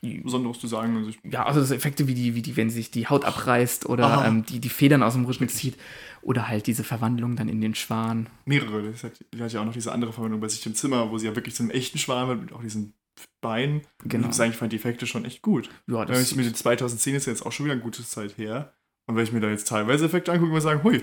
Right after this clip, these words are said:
Speaker 1: <laughs>
Speaker 2: das sieht echt, echt gut aus. Äh, auch dieser Schwan am Ende.
Speaker 1: Das haben sie, das haben sie sehr, sehr, sehr, sehr gut gemacht, ja.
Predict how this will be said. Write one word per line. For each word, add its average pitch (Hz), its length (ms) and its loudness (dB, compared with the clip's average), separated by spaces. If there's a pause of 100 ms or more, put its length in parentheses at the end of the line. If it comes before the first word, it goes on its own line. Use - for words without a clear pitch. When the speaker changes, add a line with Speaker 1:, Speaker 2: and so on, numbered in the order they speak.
Speaker 1:
<laughs> - 80 -12
Speaker 2:
das 131 500 8
sieht 147 200 2
echt, - 360 2 (180)
echt 113 280 -4
gut 214 160 8
aus. 113 380 2
Äh, 113 340 2
auch 117 140 0
dieser 110 260 -2
Schwan 113 280 0
am 113 120 2
Ende. 135 380 -2 (760)
Speaker 1:
Das - 180 -2
haben 143 100 4
sie, 143 180 4
das 139 200 0
haben 151 100 4
sie 151 120 0
sehr, 139 220 4
sehr, 143 300 4
sehr, 135 160 2
sehr 143 160 4
gut 151 180 0
gemacht, 135 440 2
ja. 120 220 -2